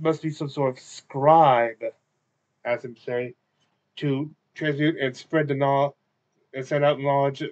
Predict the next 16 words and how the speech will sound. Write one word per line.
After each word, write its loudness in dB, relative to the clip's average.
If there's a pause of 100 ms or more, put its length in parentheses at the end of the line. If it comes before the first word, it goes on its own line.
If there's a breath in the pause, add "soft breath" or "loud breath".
(200)
but -2
only 0
record 0
it -2 (340)
at, -6 (600)
at -4
cer-, -4 (260)
in 0
emergencies. -2 (1300 loud breath)
Meaning, 0
as -4
right -4
now, 4
the -4
protocol 2
has, 0